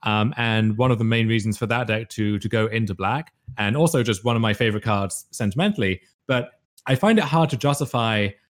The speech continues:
that card as a kind of a, a, as an artifact theme card, because often you're not using it to find some cool build around artifact. You're not using it to, uh,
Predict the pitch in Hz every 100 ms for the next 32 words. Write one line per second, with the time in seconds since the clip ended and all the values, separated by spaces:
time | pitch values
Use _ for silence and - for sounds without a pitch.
0 | - 113 127 123 - 113 127 165 - 117
1 | 117 110 107 107 - _ _ _ _ -
2 | 107 107 127 110 107 101 98 110 123 139
3 | 135 131 143 135 139 127 127 110 - 185
4 | 175 120 107 107 123 117 - _ - 214
5 | 208 156 127 - _ _ _ _ - 151
6 | 202 143 160 143 143 131 - 120 120 -
7 | 135 135 113 107 120 110 107 - 127 107
8 | 117 117 113 113 113 110 - 110 110 117
9 | 117 123 117 113 113 107 - 110 104 104
10 | _ _ - 101 98